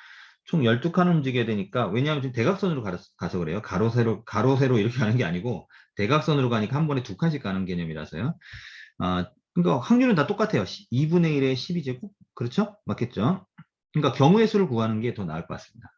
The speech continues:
알겠죠? 그냥 구체적으로 확률 뭐 따지는 것보다는 이게 나을 것 같아요. 자, 그래서 이렇게 할게요. 자, 첫 번째. P에서 Q로 가는 모든 경우의 수.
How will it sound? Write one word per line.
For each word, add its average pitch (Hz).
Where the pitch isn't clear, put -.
알겠죠? -
그냥 120
구체적으로 110
확률 185
뭐 101
따지는 139
것보다는 85
이게 82
나을 78
것 65
같아요. -
자, 85
그래서 98
이렇게 113
할게요. 101
자, 95
첫 160
번째. 123
P에서 185
Q로 180
가는 151
모든 151
경우의 101
수. -